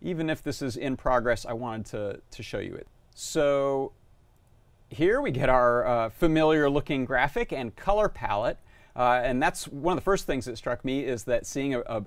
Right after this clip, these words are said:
a really nicely, uh, created custom color palette that fits the game is excellent. Uh, so it says, "Explore the world, gather items, find the treasure." So I'm gonna, uh,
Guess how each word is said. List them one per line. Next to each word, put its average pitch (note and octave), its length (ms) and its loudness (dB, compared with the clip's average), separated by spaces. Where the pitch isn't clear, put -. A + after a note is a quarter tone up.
a A#2 80 -6
really D3 240 0
nicely, B2 880 -2
uh, A2+ 160 -8
created A#2+ 520 2
custom D#3 360 -2
color C#3 260 2
palette A#2+ 340 0
that B2 120 -10
fits - 240 -8
the A#2+ 80 -6
game A2+ 480 -6
is G#2+ 260 -10
excellent. A2+ 420 -12
Uh, B2+ 120 0
so D#3+ 100 -4
it A#2+ 80 -4
says, A2 140 -4
"Explore F#2 340 -8
the G#2 60 -10
world, F#3+ 340 2
gather A2+ 320 -2
items, D#3+ 320 2
find C#3 340 -6
the B2+ 60 -2
treasure." A#2+ 540 -2
So - 160 -16
I'm G#2+ 180 -14
gonna, G2 220 -14
uh, G2+ 240 -10